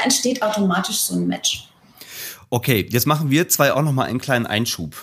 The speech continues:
Speaker 2: so du mir das denn gestattest. Ähm, ich habe eine kleine spielerische Rubrik in diesem Podcast, die ich ganz gerne auch mit meinen Gästen mache. Ich habe sie nicht unbedingt selbst erfunden, aber sie macht einfach immer wieder Spaß. Das Entweder-oder-Spiel.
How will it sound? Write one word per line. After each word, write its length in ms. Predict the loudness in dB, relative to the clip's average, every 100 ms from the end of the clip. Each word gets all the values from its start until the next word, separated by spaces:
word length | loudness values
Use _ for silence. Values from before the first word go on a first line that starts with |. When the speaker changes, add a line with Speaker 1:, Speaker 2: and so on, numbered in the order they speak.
| -12
Speaker 2:
so 220 | -6 -4
du 100 | -2
mir 100 | 0
das 160 | 0 -2
denn 160 | -2
gestattest. 720 | -2 -4 -4 -4 -4 -4 -6 -6
Ähm, 340 | -4 0 0 -2
ich 120 | -4
habe 120 | -2
eine 160 | -2 -2
kleine 240 | -2 -4
spielerische 520 | -4 -4 -2 -2 -4
Rubrik 340 | -6 -6 -8 -10
in 100 | -12
diesem 220 | -10 -12
Podcast, 540 | -12 -16 -10 -8 -6
die 40 | -8
ich 100 | -6
ganz 200 | -6 -4
gerne 240 | -2 -2
auch 100 | -4
mit 120 | -6
meinen 200 | -4 -4
Gästen 360 | -2 -4 -6 -4
mache. 300 | -2 -2 -6 -6 -16 -16 -10
Ich 100 | -6
habe 120 | -2
sie 60 | 0
nicht 160 | 0
unbedingt 300 | 0 -2 -2
selbst 260 | 0 -2 -2
erfunden, 400 | -6 -4 -2 0
aber 180 | 0 0
sie 100 | 0
macht 240 | -2 -2
einfach 260 | -6 -6 -6
immer 220 | -6 -6
wieder 160 | -4 -6
Spaß. 400 | -4 -4 -4 -6
Das 160 | -10
Entweder-oder-Spiel. 1080 | -8 -6 -4 -4 -4 -6 -6 -8 -6 -4 -4